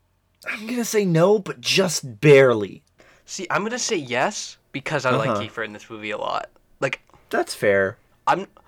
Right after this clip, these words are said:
Speaker 2: I'm not wild about this movie, but I didn't hate it. And after having watched Marmaduke and Crazy Moon and Brotherhood of Ch-, it's just nice to watch a real movie with
Speaker 1: Yeah, that's fair.
Speaker 2: actual
Speaker 1: Also
Speaker 2: production budget or, and value and set design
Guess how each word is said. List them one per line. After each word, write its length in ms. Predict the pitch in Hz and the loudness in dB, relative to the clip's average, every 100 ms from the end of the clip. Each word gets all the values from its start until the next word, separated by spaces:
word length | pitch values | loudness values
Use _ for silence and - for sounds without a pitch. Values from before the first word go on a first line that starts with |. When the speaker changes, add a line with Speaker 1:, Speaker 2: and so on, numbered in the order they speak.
| - - | -20 -14
Speaker 2:
I'm 60 | 165 | -8
not 260 | 202 - 117 | -6 -8 -4
wild 320 | 120 151 165 | 0 0 0
about 220 | 165 156 | -2 -4
this 180 | 165 - | -6 -10
movie, 260 | 160 175 143 | -10 -10 -8
but 140 | - | -6
I 80 | 110 | -6
didn't 300 | - 123 - | -8 -16 -14
hate 200 | 127 139 | -10 -6
it. 120 | 156 | -6
And 100 | 131 | -6
after 240 | 123 - 135 | -8 -10 -10
having 360 | 139 151 139 | -10 -10 -10
watched 400 | 110 123 - - | -8 -8 -8 -18
Marmaduke 920 | 113 107 117 120 120 120 120 - - _ _ _ _ | -16 -8 -6 -6 -10 -12 -14 -20 -20 _ _ _ _
and 140 | 123 120 | -20 -20
Crazy 460 | - 131 127 123 | -10 -8 -6 -8
Moon 400 | 120 120 117 110 110 - - | -8 -8 -8 -12 -16 -20 -20
and 180 | 127 117 | -18 -14
Brotherhood 420 | - 123 120 123 120 | -6 -4 -4 -8 -14
of 100 | 110 | -14
Ch-, 80 | 131 - - | -16 -14 -12
it's 200 | 147 - | -8 -8
just 200 | 180 131 | -8 -8
nice 360 | 117 113 - | -6 -6 -8
to 80 | - | -12
watch 260 | 107 98 - | -12 -12 -12
a 120 | 110 - | -18 -18
real 180 | 107 110 | -20 -16
movie 560 | 110 113 110 113 113 _ _ _ _ _ - | -14 -14 -14 -14 -16 _ _ _ _ _ -6
with 100 | 143 | 4
Speaker 1:
Yeah, 160 | 170 147 | 6 8
that's 200 | 139 - | 6 2
fair. 120 | 131 | 0
Speaker 2:
actual 80 | 123 | 2
Speaker 1:
Also 140 | 147 147 | 2 4
Speaker 2:
production 440 | 131 117 147 135 | 2 2 -4 -2
budget 440 | 131 131 143 131 | -2 -2 -4 -4
or, 160 | 123 123 _ - | -4 -6 _ -14
and 240 | 113 107 | -14 -6
value 640 | 110 117 123 120 120 123 | -2 0 -2 -6 -10 -10
and 200 | 123 104 | -14 -18
set 360 | - - 127 - | -18 -10 -10 -10
design 560 | 117 120 117 113 117 | -12 -10 -10 -10 -14